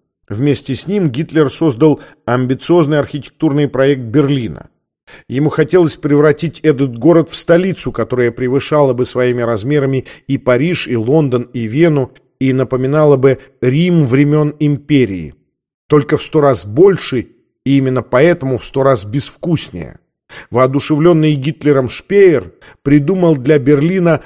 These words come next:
монументальный храм света, который обожающая Гитлера Лени Рифеншталь показала в своём фильме. Это Гитлер со Шпеером планировали поставить в центре Берлина триумфальную арку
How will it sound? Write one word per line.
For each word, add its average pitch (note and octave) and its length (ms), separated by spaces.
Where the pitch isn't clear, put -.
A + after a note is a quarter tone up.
монументальный D3+ 1000
храм D3+ 400
света, D3 640
который C#3 340
обожающая B2+ 920
Гитлера A#2+ 640
Лени B2 360
Рифеншталь A#2+ 640
показала B2+ 540
в - 60
своём C3+ 380
фильме. A2 500
Это D#3 280
Гитлер D3+ 520
со D#3 160
Шпеером C#3+ 680
планировали C3+ 600
поставить C3+ 520
в - 80
центре C#3 400
Берлина C3+ 520
триумфальную C3 960
арку D#3 420